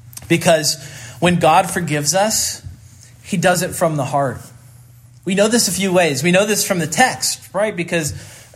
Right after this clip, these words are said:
<clears throat> when Jesus says we must forgive from the heart, he is teaching us by implication that God has forgiven from the heart. Um, but we also see it all over Scripture. Think of Luke fifteen.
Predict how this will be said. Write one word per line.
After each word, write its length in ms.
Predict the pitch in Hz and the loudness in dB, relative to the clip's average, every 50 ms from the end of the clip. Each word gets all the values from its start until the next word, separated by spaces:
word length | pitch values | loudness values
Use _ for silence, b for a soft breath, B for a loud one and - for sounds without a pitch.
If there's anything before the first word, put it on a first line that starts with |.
| B _ - | B _ 0
<clears throat> 1500 | - - - - - - - - - - - - - 320 247 185 143 - - - - - - - - - - - - - | 2 2 2 2 0 -4 -8 -10 -12 -10 -4 0 0 0 0 -2 -6 -10 -14 -20 -20 -20 -20 -20 -20 -20 -20 -20 -12 -6
when 120 | - 156 156 | -4 -2 0
Jesus 340 | 139 185 214 214 240 214 | 0 0 0 2 2 2
says 220 | - 233 220 202 185 | 4 4 4 2 2
we 100 | 208 202 | 0 0
must 220 | 196 202 196 196 | 2 2 0 0
forgive 300 | - 190 175 180 180 175 | 0 0 2 2 0 2
from 140 | - 185 175 | 0 0 0
the 80 | 160 139 | 2 2
heart, 300 | 143 202 190 160 143 - | 4 4 4 4 2 -4
he 140 | - - 202 | -6 -4 -2
is 140 | 175 180 - | -2 -2 -2
teaching 460 | - - 285 311 302 - 202 170 156 | -2 -2 -2 -2 -2 -2 -4 -2 -2
us 140 | 151 147 - | -4 -4 0
by 200 | - 175 170 170 | 0 0 2 2
implication 680 | 170 170 - 170 156 - 185 185 180 180 - 147 131 B B B B B | 0 -2 -4 -6 -6 -4 -4 -2 -2 -4 -4 -8 -8 B B B B B
that 180 | 170 180 170 175 | -2 -2 2 4
God 260 | 190 196 202 190 175 | 4 6 6 4 2
has 240 | 170 175 165 156 - | 0 -2 -2 -2 -2
forgiven 460 | 170 156 143 170 175 160 151 131 120 | -6 -4 -2 -2 -2 -2 -2 -6 -6
from 180 | - 160 147 | -6 -4 -4
the 80 | 139 127 | -4 -6
heart. 380 | 123 - 135 123 117 110 107 - - - - - - B B B B B B B B B B B B B | -4 -2 -2 -2 -2 -6 -10 -16 -20 -20 -20 -20 -20 B B B B B B B B B B B B B
Um, 180 | 156 151 143 139 | -4 -4 -4 -2
but 120 | 156 160 | -4 -2
we 120 | 170 190 | 2 4
also 220 | 196 208 220 214 220 | 4 4 4 2 -2
see 180 | - - 214 | -2 0 2
it 80 | 202 196 | 4 4
all 160 | 185 185 190 | 4 4 4
over 180 | 196 190 175 170 | 2 0 -2 -2
Scripture. 600 | - - - - 214 202 - - - 175 160 151 | -4 -4 -2 -2 -2 -2 -2 -4 -2 -2 -2 -2
Think 220 | 143 208 214 220 285 | -2 -2 -2 0 0
of 120 | 254 208 | 0 0
Luke 200 | 220 220 226 220 | 0 -2 -2 -4
fifteen. 840 | - 202 175 175 - - 170 143 123 110 104 - - - - - | -4 -8 -6 -8 -8 -8 -8 -8 -8 -10 -12 -14 -14 -16 -16 -16